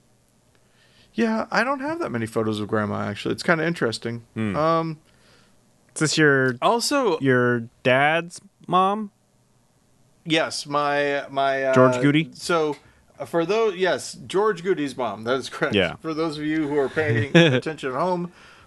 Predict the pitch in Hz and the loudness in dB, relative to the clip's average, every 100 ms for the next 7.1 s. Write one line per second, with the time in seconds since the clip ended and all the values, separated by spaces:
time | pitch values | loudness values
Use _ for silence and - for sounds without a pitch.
0 | - 156 175 175 175 190 185 175 175 147 | -4 0 0 0 -2 0 0 0 -4 -2
1 | 147 135 123 120 147 240 349 320 285 247 | -2 -2 -6 -10 -12 -2 0 2 0 -2
2 | 233 226 240 202 127 104 - - - - | -6 -4 -2 0 -2 -6 -12 -18 -20 -20
3 | - _ _ 131 131 135 131 131 131 131 | -20 _ _ -4 0 2 2 2 0 0
4 | 143 143 139 120 123 - - 160 131 139 | -2 -2 -2 -2 -8 -10 -2 -2 -2 -6
5 | 110 107 98 - _ _ _ _ _ _ | -6 -10 -16 -20 _ _ _ _ _ _
6 | _ _ _ 123 123 117 117 117 113 113 | _ _ _ -2 0 0 -2 -4 -6 -10